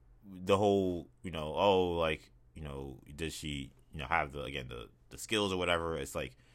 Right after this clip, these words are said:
I don't know, like, I saw her, like, without any powers, like, not get killed by Killmonger, who was the Black Panther in the first movie. Like, I, I think she, I think she can handle herself. Like, she <laughs> might not be a freaking warrior, but, like, I just, that was not, like, something that, that bothered me as much. And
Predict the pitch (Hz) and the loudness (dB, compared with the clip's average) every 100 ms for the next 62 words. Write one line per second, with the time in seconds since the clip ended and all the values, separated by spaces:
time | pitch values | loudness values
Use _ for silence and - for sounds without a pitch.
0 | - _ _ 113 85 82 82 76 82 107 | -20 _ _ 8 10 8 6 4 2 4
1 | 98 95 90 80 78 85 85 80 78 82 | 6 4 6 2 2 4 4 4 0 2
2 | 80 73 71 73 64 73 78 71 71 64 | 2 2 -4 -8 -8 0 0 0 -6 -8
3 | 80 69 - 64 78 71 67 69 67 71 | -6 -6 -6 -8 -8 -8 -10 -12 -12 -12
4 | 67 67 67 - 64 64 57 - _ 65 | -12 -10 -10 -8 -12 -12 -16 -18 _ -16
5 | - 60 - - - 64 73 73 - - | -16 -16 -18 -16 -16 -10 -10 -8 -8 -10
6 | 69 65 64 - 69 69 - - - - | -10 -14 -12 -12 -10 -12 -12 -12 -14 -18
7 | - - - _ _ _ - 60 92 87 | -18 -18 -20 _ _ _ -14 -8 -4 4
8 | 98 104 92 95 85 73 76 92 101 104 | 4 6 0 0 -6 -4 0 2 4 2
9 | - _ _ _ _ - 87 82 78 71 | -2 _ _ _ _ -2 0 0 0 -2
10 | - 85 82 85 - 87 85 80 80 76 | 0 2 2 -2 2 2 4 0 -2 -2
11 | 67 69 76 69 67 - - 73 76 71 | -4 -10 -10 -10 -10 -12 -10 -6 -2 -4
12 | 67 73 82 82 92 92 78 65 | -4 -6 -6 0 -2 -2 -8 -10